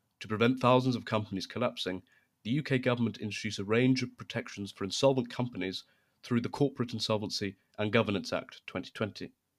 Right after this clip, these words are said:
One of these protections was a ban on creditors asking courts to liquidate the company which owes them money. Liquidate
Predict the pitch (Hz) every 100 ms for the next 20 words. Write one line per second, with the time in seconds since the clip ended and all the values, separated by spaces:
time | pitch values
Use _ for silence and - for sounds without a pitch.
0 | _ _ _ _ _ _ 117 170 175 107
1 | 95 - - - - 78 95 _ _ -
2 | 98 104 117 139 143 131 120 117 - 104
3 | 113 - - 120 101 98 - - 98 127
4 | 139 123 - - 101 95 98 95 _ _
5 | - 98 87 90 104 123 143 80 - _
6 | _ _ - 104 151 - - -